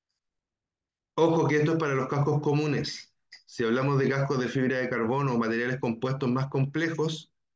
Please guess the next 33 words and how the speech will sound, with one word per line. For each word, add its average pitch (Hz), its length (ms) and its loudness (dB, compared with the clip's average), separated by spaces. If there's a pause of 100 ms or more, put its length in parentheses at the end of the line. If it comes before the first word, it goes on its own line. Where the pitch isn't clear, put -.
(180)
eh, 113 240 0
pueden 131 280 2
tener 127 260 4
una 135 180 4
durabilidad 120 840 2
un 135 160 -2
poquito 117 400 -2
mayor, 135 460 0
siete 127 640 0
o 113 120 6
ocho 113 300 2
años 117 380 0 (460)
más 113 360 0
o 127 80 4
menos, 113 500 0
pero 113 280 4
obviamente 110 760 2
revisar 107 400 0
la 113 120 -2
ficha 113 260 -2
técnica 120 640 0
de 110 120 -2
cada 110 260 0
uno 117 220 6
de 113 80 4
los 113 140 2
modelos 135 580 0 (440)
para, 127 600 -2
eh, 101 580 2 (100)
corroborar 107 540 2
esta 107 200 -2
información, - 480 -6 (280)
¿ya? 113 320 0